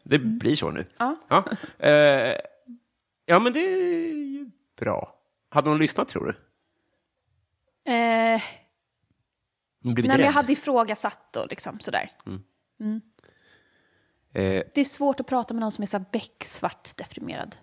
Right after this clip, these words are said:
Speaker 1: Eh, det var på den nivån?
Speaker 2: Ja.
Speaker 1: Var det sängliggande?
Speaker 2: Ja.
Speaker 1: Oj.
Speaker 2: Ja. Ja, jag kommer liksom inte ihåg så mycket av den tiden. Men det var nog... Ja. Ja, ett år eller sådär. Hemskt.
Speaker 1: Gud,
Speaker 2: Mm.
Speaker 1: stackars.
Speaker 2: Jag kommer ihåg att jag gick ut på,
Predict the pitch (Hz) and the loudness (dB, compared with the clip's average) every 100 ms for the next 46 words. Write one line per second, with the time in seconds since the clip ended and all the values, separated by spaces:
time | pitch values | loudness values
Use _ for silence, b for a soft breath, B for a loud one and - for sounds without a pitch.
0 | - 135 131 127 202 202 110 62 52 - | 2 4 6 6 6 6 2 -2 -6 -10
1 | _ - 220 208 - 127 147 160 190 120 | _ -2 0 2 2 4 6 8 8 4
2 | 67 - - _ - 214 226 - _ - | 0 -8 -10 _ 2 2 2 -8 _ -18
3 | 135 - 233 247 302 302 _ _ _ _ | -18 -8 -6 -4 -6 -8 _ _ _ _
4 | _ _ _ _ _ _ _ _ _ 247 | _ _ _ _ _ _ _ _ _ -2
5 | 254 277 339 311 269 262 262 320 294 - | -2 -2 -2 -2 -2 -4 -4 -4 -6 -6
6 | 208 - - 214 208 214 208 - 233 240 | -12 -12 -8 -8 -8 -12 -14 -10 -4 -2
7 | 247 427 262 196 190 185 190 190 233 285 | -2 -4 -4 -4 -4 -4 -6 -4 -2 -2
8 | - _ _ _ _ _ _ _ b b | -6 _ _ _ _ _ _ _ b b
9 | b b 247 294 - - 269 - 269 196 | b b -2 -2 -4 -6 -4 0 4 4
10 | 170 165 175 - 202 _ - 269 - - | 2 -4 -8 -10 -14 _ -2 -2 -2 -10
11 | - - _ - 247 277 95 - - 262 | -14 -18 _ 2 6 6 4 -4 0 2
12 | 294 302 - 175 - _ - 208 - - | 2 0 -10 -10 -10 _ -4 -4 -4 -14
13 | - b b b - 339 320 294 269 269 | -16 b b b -4 0 2 0 0 -2
14 | 262 - 269 254 | -4 -6 -4 -4